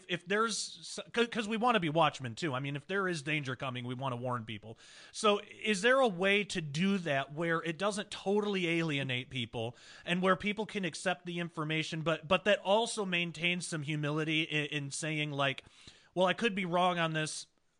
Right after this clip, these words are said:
but also not downplaying the danger that might be coming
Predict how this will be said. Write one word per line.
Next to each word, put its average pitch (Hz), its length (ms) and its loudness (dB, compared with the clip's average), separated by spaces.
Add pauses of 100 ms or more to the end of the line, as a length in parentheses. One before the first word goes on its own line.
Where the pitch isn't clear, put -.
but 175 220 6 (180)
also 202 420 2
not 180 360 2
downplaying 190 720 4
the 175 100 -2
danger 180 420 0
that 170 220 0
might 175 280 2
be 165 100 0
coming 160 460 -2